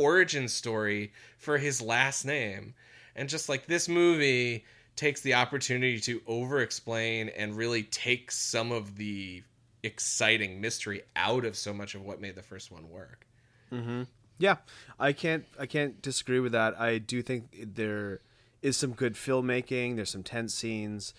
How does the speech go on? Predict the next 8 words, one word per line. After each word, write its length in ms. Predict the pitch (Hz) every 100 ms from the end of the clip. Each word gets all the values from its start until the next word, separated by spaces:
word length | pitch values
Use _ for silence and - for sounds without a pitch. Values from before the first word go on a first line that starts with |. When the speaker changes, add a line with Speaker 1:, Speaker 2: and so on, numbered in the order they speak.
| - _ -
Speaker 2:
The 80 | 113
performances 880 | - - 127 120 117 123 117 110
are 260 | - 110 107
certainly 440 | - 117 110 113
head 180 | 95 120
and 140 | 110 98
shoulders 400 | 110 107 104 101
above 520 | 92 95 92 92